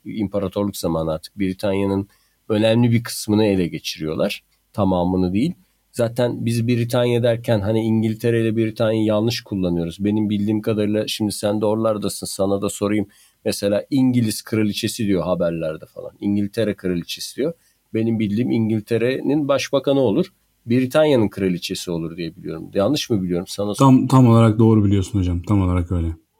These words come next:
Speaker 1: Yani böyle İngiltere kraliçesi demek çok büyük bir hata yapmış oluyorsun. Onu söylediğin zaman diye biliyorum. Çünkü Britanya dediğimiz hatırladığım kadarıyla, bildiğim kadarıyla dört ayrı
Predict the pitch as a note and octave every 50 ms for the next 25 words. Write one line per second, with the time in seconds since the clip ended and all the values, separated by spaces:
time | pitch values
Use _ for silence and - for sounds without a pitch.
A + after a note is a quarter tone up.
0 | _ _ _ A#2 A#2 A#2+ A#2+ A#2+ B2 B2 B2+ - D3+ C3 B2+ B2+ B2+ C3+ C3 B2
1 | B2 - C#3+ C3+ C3+ B2+ - - A#2 A#2+ A#2 A#2 A#2 - B2 A2+ - B2+ A#2+ B2+
2 | C#3+ E3 E3 - - - C#3+ B2 - _ A#2+ A2+ A#2 - - D3+ D3+ - - -
3 | - G#2 A#2+ A#2+ - C3+ C3+ B2+ A#2+ - - C3 A2+ - F#2+ - - _ - -
4 | - - - - - - - - - G#2 F2+ E2+ F2+ F2+ - - - D3+ - A#2+
5 | A2 G#2 - - G2+ G#2 G2 F#2+ F#2 F#2 G2 G2 G#2+ G2+ G2 G2+ G2+ G2 G2 G2
6 | - A2+ - - - - - - - A#2 A2+ A2 A#2+ A#2 A#2+ A#2+ - C3+ C3 B2+
7 | A2+ G#2 F#2+ F#2+ F2+ F#2+ F#2+ G#2+ E3 E3 - - - _ _ _ _ A#2+ A#2 A#2+
8 | - B2+ A#2 A#2+ A#2 B2 A#2 A#2 G#2+ F#2+ F#2+ F#2 G2 A#2+ A#2 A2+ G#2+ G#2+ A2 G#2+
9 | G#2 - F#2 F#2+ A#2 C3 C3 A#2+ B2 B2+ B2+ B2 - - - G#2 F#2+ F2+ F2 F#2
10 | F2